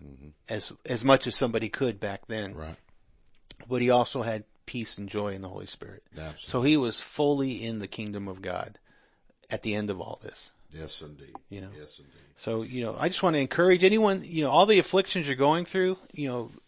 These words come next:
Speaker 2: uh, just be of good cheer.
Speaker 1: That's right.
Speaker 2: You know,
Speaker 1: Your
Speaker 2: Jesus
Speaker 1: best is yet to come.
Speaker 2: Yeah, exactly.
Speaker 1: That's right.
Speaker 2: And, you know, Jesus said, um,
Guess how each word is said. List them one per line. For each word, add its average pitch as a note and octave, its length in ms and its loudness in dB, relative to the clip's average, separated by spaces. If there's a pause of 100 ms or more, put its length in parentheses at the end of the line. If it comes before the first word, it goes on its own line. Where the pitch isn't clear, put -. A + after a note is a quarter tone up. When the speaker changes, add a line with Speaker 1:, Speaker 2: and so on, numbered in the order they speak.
Speaker 2:
uh, B2+ 320 -8 (100)
just D3 220 -10
be F#3+ 120 2
of F3 80 4
good F#3 160 4
cheer. F3 400 0 (280)
Speaker 1:
That's - 160 -20
right. G#2+ 160 -6
Speaker 2:
You D3+ 60 2
know, C#3+ 200 2
Speaker 1:
Your D#3+ 380 -18
Speaker 2:
Jesus E3 280 0
Speaker 1:
best - 180 0
is G2 140 -6
yet A2 180 -2
to - 60 -12
come. A2 320 -2 (100)
Speaker 2:
Yeah, F3 320 10 (340)
exactly. D3 500 4
Speaker 1:
That's F3+ 100 -6
right. G2+ 200 0 (120)
Speaker 2:
And, D#3+ 180 2
you E3 180 0
know, C#3+ 80 4
Jesus E3 380 -2
said, E3 420 2
um, C3 520 4